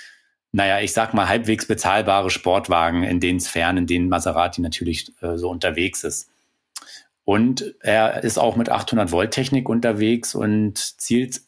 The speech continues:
auch damit ziemlich genau auf den Porsche Taycan ab, nur halt mit zwei statt vier Türen.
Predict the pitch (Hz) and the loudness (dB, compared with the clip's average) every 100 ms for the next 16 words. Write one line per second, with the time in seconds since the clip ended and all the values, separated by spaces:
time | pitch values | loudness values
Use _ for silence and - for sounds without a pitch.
0 | - 113 107 98 104 113 - 113 117 101 | -4 -2 0 0 2 0 2 0 2 0
1 | 98 104 104 - 98 98 92 _ _ _ | 2 0 0 -2 0 0 -4 _ _ _
2 | _ _ _ 95 110 - - 92 139 143 | _ _ _ 0 0 0 0 0 2 0
3 | - 156 - - 107 107 101 101 107 104 | 0 0 -2 -4 0 2 2 0 -2 -4
4 | - - - 90 98 95 - - 90 80 | -8 -12 -2 0 0 -4 -6 -2 -2 -2
5 | - 82 95 | -4 -6 -8